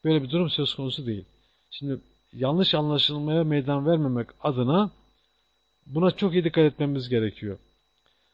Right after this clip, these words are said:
Şimdi, şimdi siz bir şeyin şart olduğunu söylerseniz, şart olduğunu söylerseniz O şartları yerine getiren, e, getirildiği takdirde o şey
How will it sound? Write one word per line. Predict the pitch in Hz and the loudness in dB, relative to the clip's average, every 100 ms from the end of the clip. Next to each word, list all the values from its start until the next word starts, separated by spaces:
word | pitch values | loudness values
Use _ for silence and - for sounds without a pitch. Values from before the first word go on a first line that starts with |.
| _ _ | _ _
Şimdi, | - 170 170 | -6 -4 -2
şimdi | - 208 214 | 0 2 2
siz | - 185 127 - _ _ _ _ _ _ _ | 6 4 4 -8 _ _ _ _ _ _ _
bir | 143 135 226 | -8 2 6
şeyin | 220 185 151 127 | 8 6 6 2
şart | - 170 190 - | 2 4 4 4
olduğunu | 160 143 143 127 | 0 0 0 -2
söylerseniz, | - 139 135 190 - 160 131 156 - - _ _ _ _ _ _ _ _ _ | 0 0 4 2 2 0 0 -4 -10 -20 _ _ _ _ _ _ _ _ _
şart | - 151 160 - | -4 0 0 0
olduğunu | 143 127 120 | -2 0 -2
söylerseniz | 107 131 156 190 - 123 151 - - _ _ _ _ _ _ _ _ _ _ | -2 -2 0 0 0 -2 -4 -8 -18 _ _ _ _ _ _ _ _ _ _
O | 143 | -2
şartları | 190 190 196 190 | 4 4 4 6
yerine | 180 180 190 | 6 6 4
getiren, | 170 165 170 156 127 120 127 | 2 0 0 -2 -4 -10 -8
e, | 131 131 127 123 | -4 -2 -2 -2
getirildiği | 117 147 - 151 151 156 185 | -2 -2 -2 -4 -2 0 0
takdirde | 170 139 - 123 | 2 -2 -2 -4
o | - 160 | -2 0
şey | - 170 208 | 4 4 4